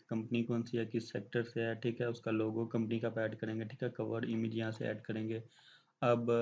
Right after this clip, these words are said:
यहाँ पे वही चीज़ें शो हो जाएंगी, ठीक है। फाउंड, अ, date यानी कब वो बनी थी company, उसका phone number, अ, future employer इसको शो करना है या hide करना है वो करेंगे, ठीक है। approve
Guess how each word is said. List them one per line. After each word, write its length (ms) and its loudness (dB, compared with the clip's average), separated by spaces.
यहाँ 200 2
पे 120 -2
वही 180 2
चीज़ें 520 0
शो 200 -6
हो 80 2
जाएंगी, 240 -2
ठीक 200 -4
है। 100 2
फाउंड, 400 0
अ, 320 2
date 240 0
यानी 180 -2
कब 260 -2
वो 380 -2
बनी 260 -2
थी 120 -6
company, 360 -2
उसका 200 -4
phone 240 -2
number, 380 0
अ, 80 2
future 300 2
employer 400 2
इसको 360 -4
शो 240 -2
करना 260 -2
है 100 0
या 140 -2
hide 240 -2
करना 200 -2
है 60 0
वो 100 -2
करेंगे, 340 -2
ठीक 160 -10
है। 60 0
approve 380 0